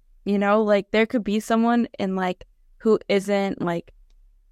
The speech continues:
that crazy, like, academically focused, but is friends with these people. You know, they, they have other priorities in their lives. It's not, like, all about school. You know, I feel like everyone comes from different walks of life.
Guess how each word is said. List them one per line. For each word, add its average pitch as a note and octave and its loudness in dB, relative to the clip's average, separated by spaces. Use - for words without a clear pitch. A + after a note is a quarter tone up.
that F#3+ 2
crazy, F#3 -2
like, F3+ -4
academically F#3 -6
focused, A3+ 0
but - 0
is G3 -4
friends G#3+ 2
with F#3+ -6
these - -10
people. G#3+ -6
You G#3 -4
know, G#3 0
they, G3+ -2
they G#3 4
have G#3 4
other G#3 4
priorities F3+ -4
in G3 -6
their F#3 -2
lives. F#3+ -2
It's - -14
not, F#3 0
like, F3+ -4
all E3+ 0
about - -2
school. G3 -2
You G3+ -4
know, G3+ 0
I G3+ -2
feel G#3+ -2
like G#3+ -4
everyone G3 -6
comes F#3+ -8
from G3 -6
different - -6
walks - -4
of - -6
life. - -4